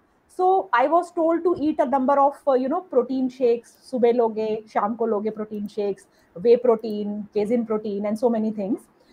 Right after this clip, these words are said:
which I kept on taking for a long time। And, uh, of course, result तो बहुत आए, I would not deny that कि तीन महीने में काफी ट्रांसफॉर्मेशन हो गया था। But one thing is,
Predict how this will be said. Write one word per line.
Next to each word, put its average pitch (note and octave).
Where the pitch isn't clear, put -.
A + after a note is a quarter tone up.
which C4+
I D#4
kept D4
on D#4+
taking C#4
for C4
a -
long G3+
time। F#3
And, D4+
uh, D#4
of -
course, A4
result C4
तो F#4+
बहुत D4+
आए, E3+
I A#3
would C#4
not C#4
deny B3
that B3+
कि E4
तीन B3+
महीने B3
में B3+
काफी A3
ट्रांसफॉर्मेशन A3+
हो F#3+
गया F#3
था। F#3+
But F4+
one C#4
thing G#4+
is, G#4+